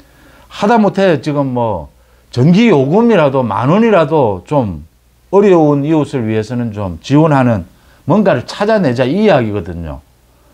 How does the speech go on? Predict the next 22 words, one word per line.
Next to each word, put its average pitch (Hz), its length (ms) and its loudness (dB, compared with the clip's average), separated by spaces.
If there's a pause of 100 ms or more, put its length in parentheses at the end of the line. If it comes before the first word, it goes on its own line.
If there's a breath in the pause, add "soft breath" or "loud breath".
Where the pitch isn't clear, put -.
(160)
또 165 180 0
최상병 202 500 -2
특검법도 175 540 -4
마찬가지입니다. 101 1000 -4
지금 151 180 -2
최상병 185 500 0
특검법이 156 500 -6
필요 175 260 0
없다라는 151 540 0
걸 113 160 -2
한 165 180 -8
대표가 123 320 -4
모르지 127 420 -2
않지 160 280 -2
않습니까? 92 640 -8 (500 soft breath)
민주당은 220 520 2
계속 214 360 0
공격합니다. 117 600 -8
이번에 180 420 -2
또 240 200 4
내겠다라고 117 560 -2
합니다. 110 440 -12